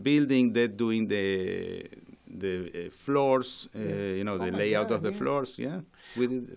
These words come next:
Speaker 1: and
Speaker 2: Well,
Speaker 1: we
Speaker 2: th-
Speaker 1: have a good time working with them. They were a wonderful family, really
Speaker 2: Wow,
Speaker 1: very nice
Speaker 2: yeah,
Speaker 1: people
Speaker 2: they're,
Speaker 1: to work
Speaker 2: they're
Speaker 1: with.
Speaker 2: wonderful people, sure.
Speaker 1: And now they were my customer,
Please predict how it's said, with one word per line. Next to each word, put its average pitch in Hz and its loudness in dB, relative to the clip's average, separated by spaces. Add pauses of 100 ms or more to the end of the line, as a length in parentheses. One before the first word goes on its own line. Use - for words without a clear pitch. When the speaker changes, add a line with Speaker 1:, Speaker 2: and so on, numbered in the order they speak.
Speaker 1:
and 117 2
Speaker 2:
Well, 156 8
Speaker 1:
we 135 4
Speaker 2:
th- 123 0
Speaker 1:
have 147 4
a 147 6
good 139 0
time 147 4
working 107 -2
with 104 -2
them. 113 0
They 107 0
were 98 0 (420)
a 110 -4
wonderful 123 0
family, 87 -6
really 123 4
Speaker 2:
Wow, - 6
Speaker 1:
very 127 6
nice 117 6
Speaker 2:
yeah, 170 2
Speaker 1:
people 123 2
Speaker 2:
they're, 156 6
Speaker 1:
to 107 6
work 110 4
Speaker 2:
they're 151 6
Speaker 1:
with. 160 4
Speaker 2:
wonderful 165 -2
people, 151 -2
sure. 131 -2
Speaker 1:
And 143 8
now 196 8 (760)
they 156 8
were 147 8
my 117 6
customer, 110 -2